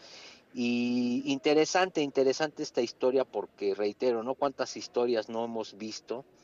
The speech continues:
de personajes como Lupe Quesada, que sale de lo marginal, de la miseria, y se convierte, ¿no? en una figura, este, estelar del boxeo mexicano. No tiene un final feliz, hay tragedia, hay arrepentimiento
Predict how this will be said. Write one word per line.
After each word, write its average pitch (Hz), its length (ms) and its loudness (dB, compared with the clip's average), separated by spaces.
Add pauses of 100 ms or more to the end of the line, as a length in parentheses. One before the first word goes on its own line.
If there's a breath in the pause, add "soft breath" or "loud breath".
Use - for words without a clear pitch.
(420 loud breath)
de - 80 -4
personajes 120 760 -2
como 107 380 -4
Lupe 120 280 0
Quesada, 120 500 2
que - 140 -10
sale 113 340 -2
de 98 120 -4
lo 95 160 -6
marginal, 104 920 -4 (460 loud breath)
de 92 120 0
la 90 140 2
miseria, 110 760 0 (400 loud breath)
y - 60 -18
se - 180 -2
convierte, 95 580 -4
¿no? 95 140 -10
en 98 80 -10
una 95 220 -6
figura, 95 760 -2
este, 85 720 -10 (240 loud breath)
estelar 101 560 -2
del 95 160 -6
boxeo 92 400 -6
mexicano. 123 760 -2 (500 loud breath)
No 139 140 2
tiene 143 320 2
un 131 60 2
final 113 380 -4
feliz, 120 600 -2
hay 110 140 -2
tragedia, 120 720 0
hay 104 120 -2
arrepentimiento 98 1160 -6